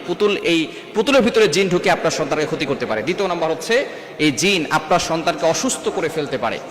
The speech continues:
বাচ্চারা দেখবেন অনেক সময় রাতের বেলা কান্নাকাটি করে, দেখবেন অনেক বাচ্চারা কান্নাকাটি করে। কেন করে জানেন? জিন জাতিরা দূর থেকে অ্যাট্রাকশন দিয়ে থাকে, যার কারণে বাচ্চা কান্নাকাটি করে। এই কারণে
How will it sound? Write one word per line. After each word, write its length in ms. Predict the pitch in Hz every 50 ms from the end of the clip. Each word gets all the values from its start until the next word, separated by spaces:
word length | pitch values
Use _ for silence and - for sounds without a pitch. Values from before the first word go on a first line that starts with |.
| - - - - - - - - - - -
বাচ্চারা 480 | 101 147 156 - - 190 190 202 208
দেখবেন 280 | 165 175 175 160 175 175
অনেক 140 | 175 170 165
সময় 160 | - 180 170
রাতের 220 | 160 156 170 160
বেলা 140 | 160 165 160
কান্নাকাটি 500 | - 156 151 151 147 143 139 143 - 123
করে, 180 | 113 110 95 - - - - - - - - - - - -
দেখবেন 200 | - 147 156 185
অনেক 260 | 196 240 285 294 202
বাচ্চারা 260 | 208 226 226 - 214 208
কান্নাকাটি 400 | 202 196 185 180 156 151 143 131
করে। 180 | 123 110 92 - - - - - - - - -
কেন 160 | 156 165 175 190
করে 180 | 196 180 170
জানেন? 300 | 139 147 151 175 160 123 104 - - - - 110 120
জিন 200 | - 190 196 185
জাতিরা 320 | 170 190 175 202 202 214
দূর 220 | 180 147 175 185 190 190
থেকে 180 | - 202 208 196
অ্যাট্রাকশন 460 | - 180 180 202 196 196 - 208 202 185
দিয়ে 140 | 170 180
থাকে, 180 | 170 160 147 147
যার 160 | 135 156 147
কারণে 180 | 143 165 160 160
বাচ্চা 260 | 147 147 - - 160
কান্নাকাটি 380 | 147 147 143 143 143 131 131 117
করে। 180 | 120 107 92 85 - - - - - - - - - - - - - -
এই 120 | 151 165
কারণে 400 | - 196 208 220 196 175 175 -